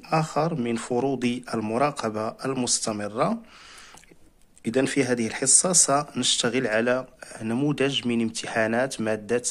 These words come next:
الاجتماعيات الخاصة ب، آه، السنة الأولى ثانوي إعدادي،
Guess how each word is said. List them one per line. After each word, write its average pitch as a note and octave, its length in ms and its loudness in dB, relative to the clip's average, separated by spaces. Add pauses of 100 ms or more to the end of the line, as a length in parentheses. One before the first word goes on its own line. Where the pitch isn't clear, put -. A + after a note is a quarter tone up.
(160)
الاجتماعيات A2+ 1040 -2 (760)
الخاصة C3+ 580 4
ب، A#2 380 -4
آه، G#2+ 680 -6 (440)
السنة A#2 460 2
الأولى A#2 460 -2
ثانوي A2 640 -4 (140)
إعدادي، G#2 580 -4